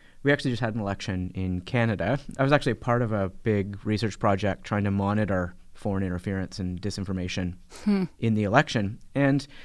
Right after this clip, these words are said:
Speaker 1: we actually thought we were gonna see similar things to what we saw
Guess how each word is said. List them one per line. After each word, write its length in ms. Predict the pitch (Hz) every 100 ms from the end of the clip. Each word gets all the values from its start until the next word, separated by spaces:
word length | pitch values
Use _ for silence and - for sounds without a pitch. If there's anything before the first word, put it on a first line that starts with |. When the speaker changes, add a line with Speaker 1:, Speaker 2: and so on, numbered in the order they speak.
| - - - -
Speaker 1:
we 120 | 175
actually 180 | 262 -
thought 320 | - 147 165
we 100 | 139
were 80 | 127
gonna 160 | 127 117
see 240 | - 233
similar 360 | 214 147 123 110
things 360 | 110 101 104 -
to 80 |
what 100 | -
we 100 | -
saw 380 | 110 110 104 98